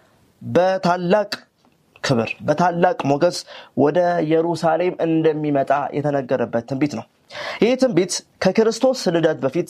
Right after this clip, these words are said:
ስድስት መቶ ዓመት በፊት ማለት ነው። ክርስቶስ ከመወለዱ ከስድስት መቶ ዓመት በፊት ነቢዩ ዘካርያስ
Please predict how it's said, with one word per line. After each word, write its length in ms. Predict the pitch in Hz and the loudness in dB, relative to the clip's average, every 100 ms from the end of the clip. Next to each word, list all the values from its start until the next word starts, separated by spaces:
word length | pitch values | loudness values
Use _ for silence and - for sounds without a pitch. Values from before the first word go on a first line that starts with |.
| - | -10
ስድስት 460 | - 165 143 208 175 | -4 -2 0 -2 0
መቶ 180 | 151 143 | 2 0
ዓመት 240 | 127 123 - | 0 -2 -4
በፊት 260 | 120 123 139 | -6 -4 -4
ማለት 280 | 107 90 - | -4 -4 -12
ነው። 100 | - - - - | -20 -20 -20 -6
ክርስቶስ 380 | - 147 - 190 - | -2 0 2 0 0
ከመወለዱ 600 | 156 147 131 127 123 180 214 - - _ | 0 2 2 2 2 0 -4 -10 -20 _
ከስድስት 440 | 151 196 165 208 185 | -2 0 0 0 2
መቶ 160 | 175 | 2
ዓመት 220 | 165 156 147 | 2 0 -2
በፊት 300 | - 202 - - - | -2 -2 -6 -14 -4
ነቢዩ 340 | 143 160 202 214 | 2 2 2 2
ዘካርያስ 580 | 185 180 175 143 120 156 | 2 2 0 2 0 -2